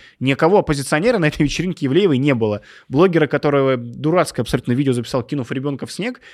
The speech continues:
ну, прям лично Бастрыкин берет под контроль это дело.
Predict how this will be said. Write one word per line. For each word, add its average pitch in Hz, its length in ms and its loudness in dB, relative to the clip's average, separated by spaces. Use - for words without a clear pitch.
ну, 139 80 0
прям 131 160 4
лично 196 400 4
Бастрыкин 151 500 -2
берет 110 220 -8
под - 100 -16
контроль 113 300 -6
это 107 120 -8
дело. 104 280 -6